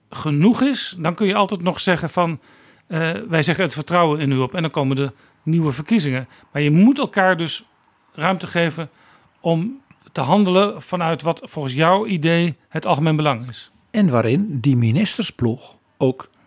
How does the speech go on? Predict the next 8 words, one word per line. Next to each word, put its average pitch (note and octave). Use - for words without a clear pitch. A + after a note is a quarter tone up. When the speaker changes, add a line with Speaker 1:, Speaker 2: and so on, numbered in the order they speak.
Speaker 2:
zeg B2+
maar, A2
de B2
steun A3+
heeft -
en C3
het B2
vertrouwen B2